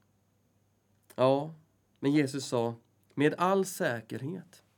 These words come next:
eller "Amen, amen", eller "Sannerligen säger jag er."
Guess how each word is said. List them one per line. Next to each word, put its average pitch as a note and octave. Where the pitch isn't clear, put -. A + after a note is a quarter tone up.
eller A2+
"Amen, C#3+
amen", A#2+
eller G#2
"Sannerligen C3+
säger A2
jag -
er." G1+